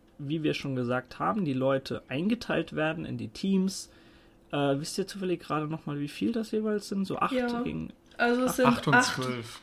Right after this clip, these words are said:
Speaker 2: acht Wärter und zwölf
Speaker 1: Okay.
Speaker 2: Gefäng-,
Speaker 1: Also
Speaker 2: Gefangene.
Speaker 1: zwanzig Leute und, äh,
Speaker 2: <clears throat>
Speaker 1: sie werden dann in Teams eingeteilt und, äh, du hast schon so einen kleinen Vorgeschmack, wie die Charaktere vielleicht ticken. Sie kommen dann da rein und sehen ihre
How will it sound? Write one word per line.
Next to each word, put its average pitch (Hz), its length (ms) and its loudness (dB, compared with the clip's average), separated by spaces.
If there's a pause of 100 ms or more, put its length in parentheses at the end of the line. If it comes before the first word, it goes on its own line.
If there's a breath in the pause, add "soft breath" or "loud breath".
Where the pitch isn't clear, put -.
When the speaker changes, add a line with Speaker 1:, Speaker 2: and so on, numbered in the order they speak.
(120)
Speaker 2:
acht - 420 2
Wärter 240 480 2
und 226 140 2
zwölf 226 360 0
Speaker 1:
Okay. - 160 0
Speaker 2:
Gefäng-, 220 460 -2
Speaker 1:
Also 220 180 -6
Speaker 2:
Gefangene. 214 360 0
Speaker 1:
zwanzig 190 340 2
Leute 208 520 6
und, 175 400 4
äh, 143 360 6
Speaker 2:
<clears throat> - 0 -
Speaker 1:
sie 139 240 0
werden 120 300 2
dann 113 180 -4 (460 loud breath)
in 127 160 -4
Teams 220 540 6
eingeteilt 156 1000 4
und, 131 360 -4
äh, 127 240 -2
du 135 140 -2
hast 156 200 -6
schon 143 160 -2
so 135 100 -2
einen 139 120 -2
kleinen 147 320 0
Vorgeschmack, 180 680 2 (100)
wie 147 120 2
die 147 120 -4
Charaktere 156 800 0
vielleicht 147 480 -6
ticken. 151 460 -2
Sie 135 100 -2
kommen 143 260 -4
dann 131 160 -4
da 123 140 -2
rein 139 420 -2
und 131 80 -2
sehen 127 200 0
ihre 120 260 -6